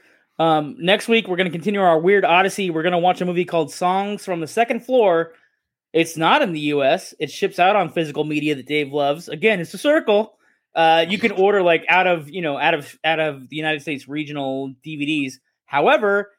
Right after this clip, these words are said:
it is available on YouTube, and of course, we're watching it on YouTube because nobody would ever take something off of YouTube because that's not allowed. So we're gonna watch it on YouTube.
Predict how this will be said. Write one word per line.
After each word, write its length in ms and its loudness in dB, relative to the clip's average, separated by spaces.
it 140 -2
is 120 2
available 360 2
on 140 -2
YouTube, 400 -2
and 100 -6
of 100 -6
course, 240 0
we're 60 -8
watching 320 -2
it 80 -6
on 160 -2
YouTube 280 -6
because 240 -10
nobody 280 -2
would 240 -8
ever 580 2
take 240 -6
something 240 -10
off 200 -6
of 60 -20
YouTube 440 -4
because 260 -10
that's 200 -8
not 140 -6
allowed. 460 2
So 180 -2
we're 120 -4
gonna 220 0
watch 300 -2
it 100 -4
on 200 0
YouTube. 520 -2